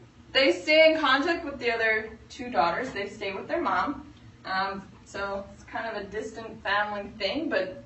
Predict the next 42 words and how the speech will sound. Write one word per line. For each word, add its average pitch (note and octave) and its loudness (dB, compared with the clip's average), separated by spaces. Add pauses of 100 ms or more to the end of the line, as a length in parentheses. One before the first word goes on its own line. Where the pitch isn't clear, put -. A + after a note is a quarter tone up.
(140)
it's - -18
not A3+ 2
like A3 4
they G#3+ 0
were G3+ 0
excommunicated G3 -4
from F3 -2
the E3 -8
family E3 -6
'cause F3 -6
they F3 -2
didn't E3+ -4
live E3+ -4
with E3+ -6
George E3+ -6
and - -14
Martha. - -8 (480)
But - 0
Eleanor D#4 6
here C#4+ 4
gets B3+ 0
remarried B3 2
and A3 -4
goes A3 0
on G#3+ 0
to A3+ -8
have G3+ 0
seven A#3+ 4
other G#3 -2
children G3 -4
with F#3+ -12
her F#3+ -10
new F3+ -8
husband. G3+ -6 (420)
Um, E3 -4
so E3 -6
lots E3 -6
of - -20
kids - -10
for - -12
Eleanor D#3 -12
there. D#3 -8